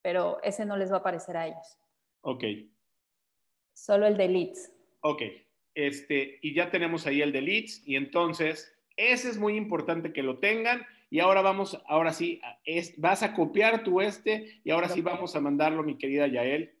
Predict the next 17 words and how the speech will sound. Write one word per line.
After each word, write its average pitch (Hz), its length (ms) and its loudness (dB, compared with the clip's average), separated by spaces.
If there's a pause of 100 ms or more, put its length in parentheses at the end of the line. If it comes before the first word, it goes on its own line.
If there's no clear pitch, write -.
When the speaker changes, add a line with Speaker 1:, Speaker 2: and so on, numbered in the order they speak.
(100)
Speaker 2:
¿Qué 120 120 -8
te 120 120 -14
parece? 104 400 -10 (400)
Speaker 1:
Muy 196 160 -8
bien. 170 160 -10
Speaker 2:
Me 151 80 -2
voy 190 160 6
a 220 60 4
meter, 175 480 2
Yael, 165 400 2
si 160 120 -6
me 139 120 -2
lo 123 140 -4
permites, 143 540 -4
a 120 140 -8
tu 120 100 -14
Facebook 143 640 -2